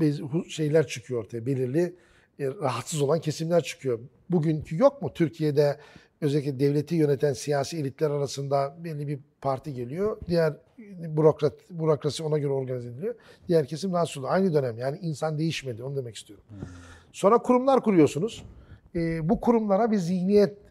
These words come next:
Speaker 1: ilmi zihniyet, e, şey yapacaksınız, oluşturacaksınız. Bence, e, fethin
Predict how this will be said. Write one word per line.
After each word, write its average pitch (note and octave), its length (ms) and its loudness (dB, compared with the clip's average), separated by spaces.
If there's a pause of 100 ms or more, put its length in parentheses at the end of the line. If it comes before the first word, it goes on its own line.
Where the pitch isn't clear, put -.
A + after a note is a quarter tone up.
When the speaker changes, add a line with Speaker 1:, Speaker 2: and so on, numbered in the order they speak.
(140)
Speaker 1:
ilmi G3 440 0
zihniyet, F3 540 2 (220)
e, C#3+ 220 -6 (260)
şey D3 140 -4
yapacaksınız, A#2+ 680 -6 (100)
oluşturacaksınız. C3 540 -2
Bence, F#3+ 400 -2 (680)
e, C#3 180 -2
fethin G3+ 600 -2